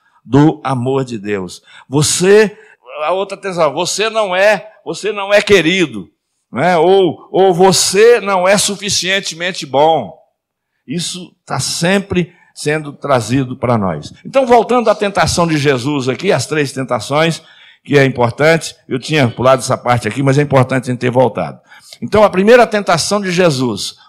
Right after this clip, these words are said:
foi que ele transformasse as pedras em pães,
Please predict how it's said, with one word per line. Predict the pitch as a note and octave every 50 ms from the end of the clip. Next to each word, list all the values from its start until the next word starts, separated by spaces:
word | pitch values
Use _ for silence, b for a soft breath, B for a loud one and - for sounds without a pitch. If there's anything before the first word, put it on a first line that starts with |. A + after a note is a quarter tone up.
| b
foi | b C#3+ D3+
que | D3 D3
ele | E3 D#3
transformasse | - D#3+ D#3 D3+ - - C#3+ C3+ B2+ B2 B2+ C#3 D3 D3 - - D#3 - -
as | - - A#2+ A2+ - - -
pedras | _ - C3+ C#3 D3 D3 D3 C#3+ D3 C#3 - - _ _ _ _ _ -
em | C3+ C3+ C3+ C3
pães, | C3+ - - C#3+ C#3+ C3 A#2 G2+ F2+ D#2+ - - - -